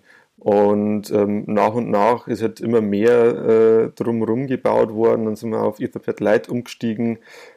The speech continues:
und, ähm, haben dann auch eine Userverwaltung und, äh, A P Is mit integriert. Und je komplexer das Ganze geworden ist, desto mehr haben wir gemerkt, dass die, die User oder die Hörer dann, ähm,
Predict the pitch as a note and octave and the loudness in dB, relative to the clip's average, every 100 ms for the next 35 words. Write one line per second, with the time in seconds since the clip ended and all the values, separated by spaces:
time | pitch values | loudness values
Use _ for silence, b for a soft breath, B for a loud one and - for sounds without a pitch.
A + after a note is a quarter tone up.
0 | B - A2+ A2+ A2+ A2+ A2+ - - A2 | B -2 2 2 2 0 -4 -4 2 4
1 | A2 A2 A2 A2 A2+ A2+ A2+ - A2 A2 | 4 2 -2 -4 -8 -12 -12 -6 -4 -2
2 | A2 A#2 A#2 B2+ A#2+ A#2 C3 C3+ A#2+ A2+ | 0 0 0 0 -2 0 -2 0 2 4
3 | A2+ A#2 A#2+ A#2+ A#2 A#2+ A2+ A2+ A2+ A2+ | 4 2 2 0 0 0 0 0 -2 -6
4 | - A2+ A2 A#2 - B2 G#2+ A2 A2 A2+ | -2 0 2 0 -2 -2 2 2 0 -4
5 | A2+ A2+ - G#2 G#2 A2 A2+ A2 B B | -6 -6 -8 -6 -2 2 0 0 B B
6 | B B A2 G#2+ G2+ G2+ - _ - _ | B B -4 -4 -6 -4 -6 _ -20 _
7 | - G2+ - A#2 - D3+ B2+ - G#2+ G#2+ | -8 -6 2 0 2 0 2 0 -2 -4
8 | G#2 A2 G2 G2+ G2+ G2+ - G2+ F2+ - | -4 -4 0 2 2 0 -4 -6 -6 -12
9 | - B B B - - G#2 G2+ G2 B2+ | -18 B B B -6 -4 -2 0 2 2
10 | D3 C3 A#2+ A2+ G#2+ A#2 B2+ - - A2 | 2 -2 -2 0 4 2 2 -10 -2 0
11 | G#2+ - G#2+ G2 G2 F#2+ - G2 G2+ C#3 | 0 -4 -4 -2 -2 -4 -8 -6 -2 0
12 | D3 A#2 G#2+ G#2 F#2+ G#2+ C3+ C3 A2 A2+ | 2 2 0 -4 0 2 4 2 0 0
13 | A2+ A2+ A2+ A2 G#2+ G#2+ G#2+ G#2+ G#2+ | -2 -2 0 2 4 2 0 -2 -4